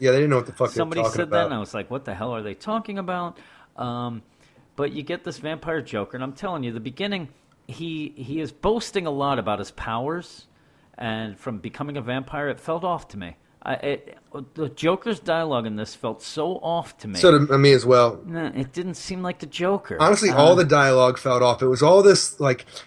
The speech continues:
Speaker 1: "All right, they're vampires, so we have to have them talk all kind of old English."
Speaker 2: Yeah,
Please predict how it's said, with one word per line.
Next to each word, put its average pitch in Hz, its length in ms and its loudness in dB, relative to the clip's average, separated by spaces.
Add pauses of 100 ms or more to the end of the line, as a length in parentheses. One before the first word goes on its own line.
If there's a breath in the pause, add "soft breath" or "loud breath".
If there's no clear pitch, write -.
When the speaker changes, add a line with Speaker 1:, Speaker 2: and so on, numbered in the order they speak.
(140)
Speaker 1:
"All 143 80 8
right, 135 180 6
they're 143 140 2
vampires, 127 640 2
so 135 100 -2
we 135 60 6
have 156 100 2
to 151 80 0
have 139 140 4
them 123 80 -6
talk 135 420 4
all 127 160 8
kind 131 240 2
of 120 180 2
old 139 220 6
English." 139 540 4 (120)
Speaker 2:
Yeah, 135 380 -2